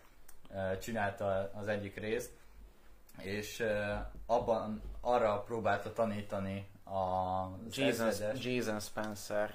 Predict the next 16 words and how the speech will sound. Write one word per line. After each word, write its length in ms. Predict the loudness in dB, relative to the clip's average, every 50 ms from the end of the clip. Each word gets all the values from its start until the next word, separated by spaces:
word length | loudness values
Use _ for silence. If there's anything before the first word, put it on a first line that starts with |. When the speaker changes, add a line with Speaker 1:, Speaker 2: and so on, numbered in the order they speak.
| -8 -8 -6
Speaker 1:
Jason 320 | -4 0 2 2 4 4
Speaker 2:
Megtaláltam 320 | 4 4 4 4 4 4 4
a 40 |
Speaker 1:
Spencer, 200 | 2 4 4 6
Speaker 2:
nevét. 280 | 6 6 4 2 -2 -12 -16 -16 -14 -10 -6 -2 0 2
Speaker 1:
hogy, 280 | 4 6 6 6 6
eh, 260 | 4 6 4 4 4
hogyan 280 | 4 2 2 2 2 2
kell 280 | 2 2 2 2 4 4
a, 440 | 4 4 4 4 4 4 2 2 2
a 520 | 0 -4 -6 -4 -2 -2 0 0 -2 -2 -4
muszlimok 560 | -4 -4 -4 -4 -6 -6 -6 -6 -6 -2 0
ellen 300 | 0 2 2 0 -2 -2
védekezni. 840 | -2 -2 -2 -2 -4 -4 -2 -4 -4 -4 -4 -6 -8 -8 -10 -10 -12 -16 -20 -20 -20 -20 -20 -20 -20 -20 -20 -16 -10
És 100 | -4 2
hát, 220 | 2 2 2 2